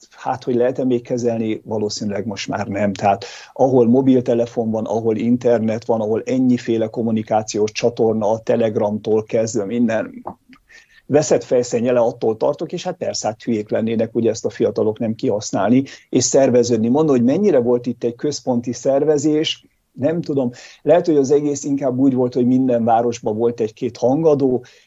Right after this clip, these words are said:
akik aztán összeszedték ott a haverokat, akik szintén hívták a haverokat, tehát így pillanatok alatt ugye össze lehet azért csődíteni nem csak bulikra, hanem tüntetésekre is embereket.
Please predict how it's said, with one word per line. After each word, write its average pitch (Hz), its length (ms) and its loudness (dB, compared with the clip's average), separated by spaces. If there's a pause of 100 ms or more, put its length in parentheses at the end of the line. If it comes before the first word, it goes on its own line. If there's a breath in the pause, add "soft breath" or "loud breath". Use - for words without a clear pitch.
(140)
akik 139 420 -2
aztán 117 420 -4
összeszedték 123 600 -4
ott 113 200 -4
a 104 60 0
haverokat, 139 600 2
akik 117 260 -6
szintén 143 400 -2
hívták 123 400 -2
a 123 80 2
haverokat, 113 540 -2
tehát 117 280 -2
így 113 120 -4
pillanatok 120 500 0
alatt 113 220 0
ugye 117 160 2
össze 120 260 0
lehet 113 180 0
azért 110 260 -2
csődíteni 117 500 -2
nem 117 120 -2
csak 110 200 -4
bulikra, 113 380 0
hanem 113 200 -2
tüntetésekre 107 800 -2
is 104 140 -8
embereket. 98 600 -4